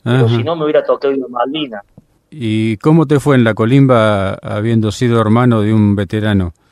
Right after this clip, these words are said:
Speaker 1: Eh, la colimba, eh, no me fue bien, no me fue bien, solo un oficial comando, el señor Otamendi, teniente primero, era Otamendi, la verdad,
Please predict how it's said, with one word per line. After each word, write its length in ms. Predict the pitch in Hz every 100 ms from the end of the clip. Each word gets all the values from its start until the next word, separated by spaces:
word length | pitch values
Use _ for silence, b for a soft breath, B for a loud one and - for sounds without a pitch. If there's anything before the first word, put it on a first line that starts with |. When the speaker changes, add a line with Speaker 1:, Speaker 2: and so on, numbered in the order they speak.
| _ _ _ _ _ _ _ _ -
Speaker 1:
Eh, 300 | 139 147 147
la 120 | 139
colimba, 840 | 156 190 208 196 190 160 180 170 - _ _ _ _ _
eh, 180 | 175 180
no 120 | 208 220
me 120 | 214
fue 260 | - 151 127
bien, 400 | 120 117 113 110 _ _ _ -
no 120 | 160
me 140 | 160
fue 220 | 156 165 160
bien, 360 | 175 196 214 - _ _ _
solo 960 | - - - 160 160 156 143 143 139 139 - _ _ _ _
un 160 | 147 151
oficial 600 | 135 135 135 160 156 151
comando, 760 | 135 139 156 151 135 127 127 -
el 80 | 127
señor 360 | - 139 143 147
Otamendi, 720 | 139 143 135 180 170 160 139
teniente 460 | 135 131 147 147 135 -
primero, 500 | 135 165 170 160 139
era 120 | 131
Otamendi, 640 | 127 127 131 151 143 131 - _ _
la 80 | 120
verdad, 440 | 123 127 151 156